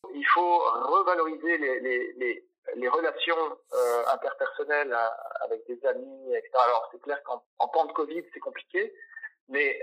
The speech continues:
euh, il faut revaloriser les, les relations sociales, le lien social, très important, et les livres. Et puis, euh, les activités qui ne nécessitent pas de la technologie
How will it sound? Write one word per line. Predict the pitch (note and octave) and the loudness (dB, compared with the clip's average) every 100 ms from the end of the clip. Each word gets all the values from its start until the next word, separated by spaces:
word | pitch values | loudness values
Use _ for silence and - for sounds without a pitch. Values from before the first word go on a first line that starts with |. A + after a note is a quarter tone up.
| - | 2
euh, | C3 | 2
il | C3 - E3+ | 2 -4 0
faut | F3 D#3+ A#2+ - | 2 4 2 0
revaloriser | - D3 D#3+ D3+ - - D3 C#3+ | -2 2 2 2 -4 -6 -4 -2
les, | B2 A#2 A#2 | -2 -2 0
les | |
relations | - C3 - C3+ | 2 2 2 0
sociales, | B2 B2 - C3 C3 - | -2 -2 2 4 2 -2
le | B2+ | -4
lien | B2+ C#3 C#3+ D3 | -2 2 2 2
social, | B2+ - - B2+ C#3 | -6 -4 2 2 2
très | - D#3+ | 0 2
important, | C#3 - C3+ - D3+ _ _ _ _ _ _ | 2 -2 -8 -10 -12 _ _ _ _ _ _
et | - | -8
les | C3 | -6
livres. | C3 B2 A2+ - - _ _ C3+ | -6 -10 -16 -18 -20 _ _ -8
Et | B2+ | -4
puis, | - D#3 D#3 | -4 -2 2
euh, | A#2+ A2+ A#2 A#2 - - | 4 4 4 4 2 0
les | B2 B2 | -2 -2
activités | D3 - D3+ D3+ G3 | -4 -8 -18 -8 -8
qui | - B2 | -8 -8
ne | B2 | -8
nécessitent | C3 E3 F3 E3 - _ | -6 -6 -8 -12 -14 _
pas | - C#3 D3+ | 2 4 4
de | C3 | 0
la | B2 | -2
technologie | A#2+ B2+ - B2+ A#2+ D#3+ F3+ | -2 -6 -10 -10 -10 -10 -12